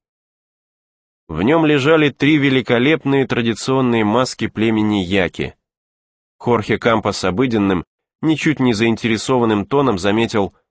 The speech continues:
что было бы вполне естественно, если бы я подарил ему одну из них. Я рассудил, что мне следует поддерживать с ним хорошие отношения, пока он не отвёл меня к старику, и потому с готовностью вручил ему одну маску.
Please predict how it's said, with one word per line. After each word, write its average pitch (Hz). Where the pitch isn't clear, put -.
что -
было 101
бы 95
вполне 101
естественно, 92
если 131
бы 127
я 131
подарил 143
ему 90
одну 87
из 82
них. 80
Я 117
рассудил, 113
что -
мне 120
следует 113
поддерживать 107
с -
ним 107
хорошие 110
отношения, 95
пока 87
он 87
не 92
отвёл 101
меня 85
к -
старику, 92
и 98
потому 170
с 156
готовностью 143
вручил 139
ему 110
одну 95
маску. 85